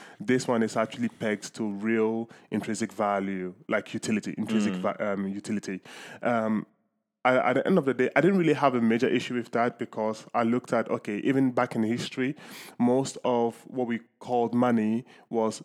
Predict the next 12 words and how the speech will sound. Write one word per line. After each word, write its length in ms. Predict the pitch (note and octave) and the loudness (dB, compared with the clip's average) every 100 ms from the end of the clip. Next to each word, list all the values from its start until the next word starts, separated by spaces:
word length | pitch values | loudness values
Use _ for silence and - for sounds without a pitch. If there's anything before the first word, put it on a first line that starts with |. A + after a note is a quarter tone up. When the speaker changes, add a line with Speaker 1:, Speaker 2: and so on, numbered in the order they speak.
| _ - | _ -4
Speaker 1:
what 220 | B2 A#2 | -2 -2
we 100 | A#2 | -6
place 300 | - A#2 G#2+ | 0 0 2
value 320 | A2+ A2 A2+ | 2 2 0
on, 380 | A2 G#2+ A2 G2+ - | 0 0 0 -2 -2
on 100 | A#2 | 0
the 60 | |
basis 380 | A2 A2+ A2 A2 | 0 0 0 -2
that 120 | G#2+ | 0
it 80 | G2+ | 0
was 180 | G2 F#2 | -2 -4
rare. 300 | G#2 F#2+ | -4 -4